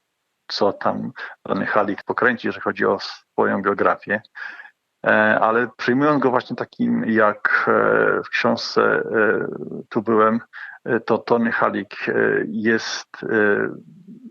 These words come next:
do, e, jak gdyby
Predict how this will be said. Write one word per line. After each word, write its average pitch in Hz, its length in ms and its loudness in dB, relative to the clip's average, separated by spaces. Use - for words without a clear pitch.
do, 117 500 2
e, - 40 -10
jak 113 160 2
gdyby 110 340 0